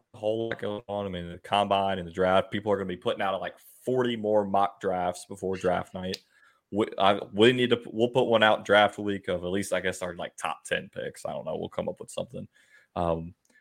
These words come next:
we're not, I'm not an expert like Tyler. So, uh, and I know Wade, it goes, like, Tyler, and then Wade is, like, right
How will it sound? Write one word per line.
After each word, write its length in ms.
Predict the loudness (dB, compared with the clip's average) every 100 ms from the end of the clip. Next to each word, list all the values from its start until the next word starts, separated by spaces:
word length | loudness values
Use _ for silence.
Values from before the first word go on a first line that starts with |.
| _ 4
we're 100 | 6
not, 220 | 8 6
I'm 160 | 6 6
not 160 | 6
an 100 | 4
expert 360 | 0 -4 -8 -6
like 180 | -8 -6
Tyler. 540 | 0 0 0 -4 -10
So, 440 | -8 -4 -4 -4 -8 -4
uh, 220 | -2 0
and 80 | 2
I 80 | 4
know 260 | 4 2 -4 _
Wade, 280 | 10 10 10
it 140 | 2 2
goes, 180 | 2
like, 220 | 4 2 4
Tyler, 500 | 6 8 6 4 0
and 100 | -2 -2
then 140 | 0
Wade 240 | 4 4 4
is, 80 | 0
like, 160 | -2
right 440 | 0 2 4 2